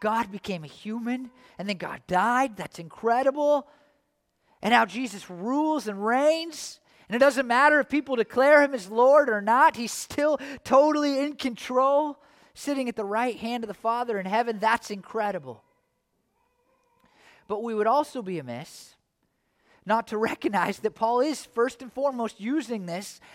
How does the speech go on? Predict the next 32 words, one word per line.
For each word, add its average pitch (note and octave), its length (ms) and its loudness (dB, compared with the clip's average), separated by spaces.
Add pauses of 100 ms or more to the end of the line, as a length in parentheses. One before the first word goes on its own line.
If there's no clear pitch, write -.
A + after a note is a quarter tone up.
(220)
as G#3+ 180 0
an A#3 120 -2
example G3+ 760 -2 (460)
for A#3+ 160 0
how B3 220 6
we D4+ 340 4
ought A#3+ 220 4
to F#3+ 60 -12
be E3+ 140 -8
humble. A2+ 420 -12 (1120)
And D#3+ 100 -8
so F#3 140 -8
let's F3+ 240 -4
just - 260 -16
think F3 200 -12
about B2 280 -12
that A2 200 -10
for A#2+ 140 -16
a A2 40 -14
second. - 420 -20
What A#2 160 -16
Paul E3+ 220 -4
says C3+ 300 -12
here G2+ 260 -14 (1400)
is C3 120 -16
that B2+ 160 -12
Jesus, D3+ 580 -14 (100)
God, C#3 420 -4 (960)
was C3 140 -14
sitting F#3 600 -10
in D3+ 180 -16
heaven, G#2+ 500 -16